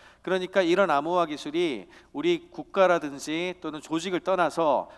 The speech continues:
개인한테 넘어간다면 어떤 일이 벌어지겠습니까? 그 개개인 한 명, 한 명, 한 명이 우리 중앙의 통제를 벗어나는 상황이 되는 거잖아요. 그래서 이 암호 아나키서-, 아나키스트 선언에서 스펙터라고 하는 사람들이 등장을 하게 되는데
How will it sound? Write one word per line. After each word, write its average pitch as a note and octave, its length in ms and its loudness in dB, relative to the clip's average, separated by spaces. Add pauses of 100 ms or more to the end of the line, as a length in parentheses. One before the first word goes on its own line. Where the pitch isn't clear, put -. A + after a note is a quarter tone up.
개인한테 G3 480 2
넘어간다면 C#3+ 640 -2
어떤 E3 240 -4
일이 D3 140 -6
벌어지겠습니까? G2 800 -12 (280)
그 B2+ 120 -12
개개인 E3 500 -2
한 F#3+ 160 -2
명, F3+ 180 -4
한 D#3 140 -4
명, D3+ 180 -6
한 D#3+ 140 -4
명이 D#3 420 -6 (300)
우리 C#3+ 160 -6
중앙의 D#3+ 380 -6
통제를 E3 340 -4
벗어나는 F#3 540 0
상황이 A2 680 -8
되는 G2 220 -14
거잖아요. F#2 480 -10 (420)
그래서 C#3+ 640 0 (300)
이 E3+ 180 -4
암호 D3 260 2
아나키서-, D#3+ 640 -2
아나키스트 D#3+ 500 -6
선언에서 D3+ 840 -4 (560)
스펙터라고 E3 600 -2
하는 B2+ 160 -4
사람들이 A#2 300 -10
등장을 A#2+ 340 -10
하게 B2+ 180 -8
되는데 A2+ 520 -4